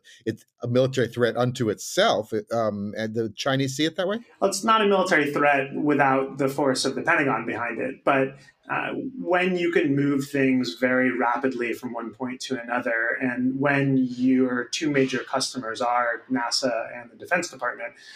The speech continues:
Speaker 2: um, one of the implications of, you know, one of their uses of SpaceX and, and their missile technology, their rockets technology,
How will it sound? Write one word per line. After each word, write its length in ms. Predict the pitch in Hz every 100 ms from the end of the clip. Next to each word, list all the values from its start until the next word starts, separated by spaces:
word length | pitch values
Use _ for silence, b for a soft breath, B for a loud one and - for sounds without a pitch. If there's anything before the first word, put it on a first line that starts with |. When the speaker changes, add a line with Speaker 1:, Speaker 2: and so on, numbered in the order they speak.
| B -
Speaker 2:
um, 100 | -
one 260 | - 160 170
of 140 | 151
the 120 | 143 139
implications 760 | 131 135 139 131 139 127 120
of, 580 | - 143 139 135 131 -
you 80 | 131
know, 60 |
one 120 | 131 135
of 60 |
their 80 | 127
uses 800 | 160 196 - 139 127 - - - - -
of 240 | 143 147
SpaceX 720 | - - - 135 139 127 117 -
and, 180 | 135 131
and 120 | 127
their 80 | 123
missile 280 | - -
technology, 600 | - 131 131 123 120 120
their 120 | 120 120
rockets 420 | 147 165 139 -
technology, 760 | 123 - 117 113 113 117 -